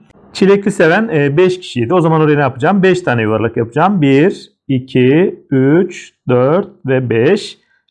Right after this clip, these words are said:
Limonlu seven kaç kişiydi? Dört kişiydi. Onlar için de dört yuvarlak yapacağım. Bir, iki, üç, dört şeklinde yaptık. Şekil grafiğini bu şekilde oluşturduk.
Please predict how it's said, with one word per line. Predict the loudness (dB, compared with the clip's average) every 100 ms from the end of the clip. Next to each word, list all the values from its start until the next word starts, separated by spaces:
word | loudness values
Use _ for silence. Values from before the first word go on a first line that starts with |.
| -2
Limonlu | 2 2 0
seven | 0 0 0
kaç | -2 -4
kişiydi? | -6 -6 -4 0
Dört | 0 0
kişiydi. | -6 -4 0 0
Onlar | 2 0
için | 0 0
de | 0 2
dört | 2 0 0
yuvarlak | -4 -2 -4 -4
yapacağım. | -6 -2 -2 0 0
Bir, | 0 2 0 -4 -20 _ _
iki, | -6 -6 0 0 2 0 -4 -10 _
üç, | -2 2 2 0 -8 -18 -4 0
dört | 0 0 -6
şeklinde | -8 -6 -6 0 0 0 -6 _ -4
yaptık. | -2 -2 -4 -6 -2
Şekil | -4 0 0
grafiğini | 0 -2 -2
bu | -2
şekilde | -2 -2 2
oluşturduk. | 2 0 -2 -4 -4 -10